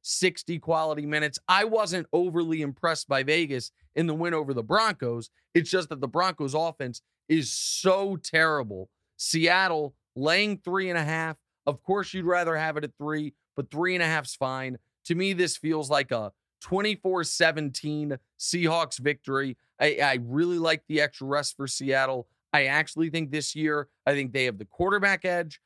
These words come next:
I know they have the coaching edge. I know they have the defensive edge. For all those reasons, I'm fine laying the three and a half points. Seattle minus three and a half against Vegas. So, uh,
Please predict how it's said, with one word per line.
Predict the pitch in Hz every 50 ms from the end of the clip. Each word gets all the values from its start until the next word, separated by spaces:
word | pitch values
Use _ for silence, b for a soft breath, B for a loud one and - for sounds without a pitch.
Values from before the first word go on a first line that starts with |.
| _ _ _ -
I | 139 139
know | 127 123 127 143 156 175 185
they | 196 202
have | 202 190 160
the | 175
coaching | 160 - 170 180 175 165 - 170 165 165
edge. | 165 165 165 160 143 - _ _ _ _ -
I | 151 147 131
know | 127 127 139 147 165 165
they | 165 175 180
have | 175 156 147
the | 160
defensive | 143 160 170 175 156 - 160 151 143 - - 135
edge. | 139 131 127 127 127 120 - _ _ _ _ _
For | - 151 156
all | 156 156 156
those | 160 160 156 135 123
reasons, | 135 143 143 131 127 139 135 123 - - _ _ _ -
I'm | 147 151 147 135
fine | - 156 151 147 147 147 143
laying | 143 143 139 143 139
the | 131 123
three | - - 135 139 135
and | 131 127
a |
half | 123 123 120 -
points. | - 131 123 120 117 - - - _ _ _
Seattle | - - - 147 147 147 151 147 147
minus | 147 147 143 139 135 127 -
three | - 143 139 139
and | 135
a | 131
half | 127 127 120
against | 123 123 117 107 110 117
Vegas. | 113 107 - - -
So, | - - 139 135
uh, | 131